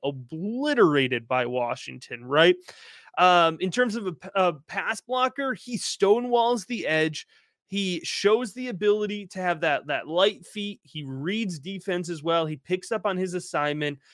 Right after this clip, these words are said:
He really is a, is a well-rounded back. So it's going to be interesting to see how he's used at the next level, John. I think he's gonna be, uh, lined up in line.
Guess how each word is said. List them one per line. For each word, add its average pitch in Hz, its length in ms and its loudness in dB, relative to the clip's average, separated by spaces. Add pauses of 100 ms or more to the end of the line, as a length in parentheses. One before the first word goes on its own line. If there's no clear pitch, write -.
(140)
He 220 140 -2
really 214 480 0
is 190 140 4
a, 156 100 -2 (100)
is 160 140 -2
a 156 60 -2
well-rounded 160 840 -6
back. 143 280 -4 (360)
So 220 200 4
it's 208 120 -2
going 269 200 -6
to 269 60 -4
be 226 180 -4
interesting 208 480 -2
to 175 60 -6
see 185 160 -8
how 202 340 2
he's 175 240 0
used 180 340 -4
at 175 200 2
the 180 80 0
next 156 260 -2
level, 165 260 0
John. 120 300 -6 (320)
I 160 100 4
think 196 220 0
he's 214 140 -2
gonna 202 160 0
be, 175 300 -6 (100)
uh, 156 140 2
lined 175 340 0
up 165 220 2
in 220 200 0
line. 233 380 0